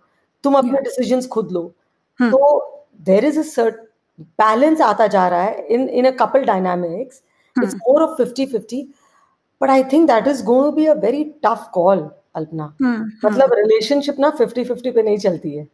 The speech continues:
Speaker 2: हाँ।
Speaker 1: रिलेशनशिप तो सेवेंटी थर्टी, एटी ट्वेंटी ऐसे ही चलती है।
Speaker 2: <laughs>
Speaker 1: तो पता नहीं ये कैसे, मतलब,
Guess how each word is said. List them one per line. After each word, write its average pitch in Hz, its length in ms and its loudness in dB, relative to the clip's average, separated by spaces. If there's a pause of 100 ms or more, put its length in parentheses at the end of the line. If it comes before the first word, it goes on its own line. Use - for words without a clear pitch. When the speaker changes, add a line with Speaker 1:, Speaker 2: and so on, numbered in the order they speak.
(360)
Speaker 2:
हाँ। 214 240 -2
Speaker 1:
रिलेशनशिप 254 580 0
तो 262 80 4
सेवेंटी 240 400 0
थर्टी, 233 460 0 (380)
एटी 220 340 0
ट्वेंटी 214 360 2
ऐसे 196 160 2
ही 226 80 0
चलती 165 360 -4
है। 156 100 -8 (380)
Speaker 2:
<laughs> - 400 0 (840)
Speaker 1:
तो 202 1040 4
पता 214 240 2
नहीं 269 200 2
ये 269 100 2
कैसे, 254 480 0
मतलब, 240 520 -2